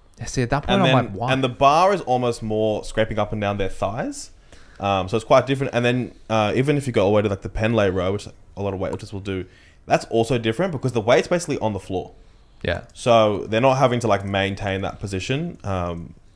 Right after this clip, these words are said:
Speaker 2: on it. So, like, just the classic bent over row,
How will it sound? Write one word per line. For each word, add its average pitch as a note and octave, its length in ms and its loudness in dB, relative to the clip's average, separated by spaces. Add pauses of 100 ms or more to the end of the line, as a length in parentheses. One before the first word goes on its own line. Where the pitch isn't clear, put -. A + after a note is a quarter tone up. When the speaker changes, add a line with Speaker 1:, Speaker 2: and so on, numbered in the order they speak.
(420)
Speaker 2:
on G2+ 160 -4
it. G2 220 -4
So, A#2+ 100 2
like, A#2 160 2
just C3 140 -10
the C#3 80 -4
classic E3+ 460 2
bent D3 160 2
over C#3 140 2
row, C#3 360 4